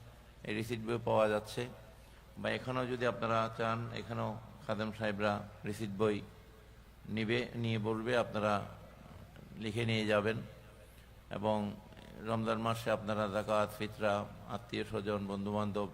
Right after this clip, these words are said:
বিদেশে, প্রবাসে যারা আছে, তাদের থেকে নিজে অল্প দিলেও যদি আপনি আরও দশজন থেকে নিয়ে আপনি একটা অনুদান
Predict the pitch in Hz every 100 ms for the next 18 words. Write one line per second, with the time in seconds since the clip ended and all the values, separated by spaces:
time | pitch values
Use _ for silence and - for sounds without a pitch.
0 | - 104 98 104 98 101 98 98 - 98
1 | 95 - - - - - - 107 110 117
2 | 117 117 110 110 127 - 117 113 113 117
3 | 123 120 120 117 117 - - - - 120
4 | 113 127 127 131 131 117 117 113 110 107
5 | 107 107 104 110 98 110 104 113 110 107
6 | 101 104 - - - - - - 113 117
7 | 107 113 107 90 - 110 110 110 101 92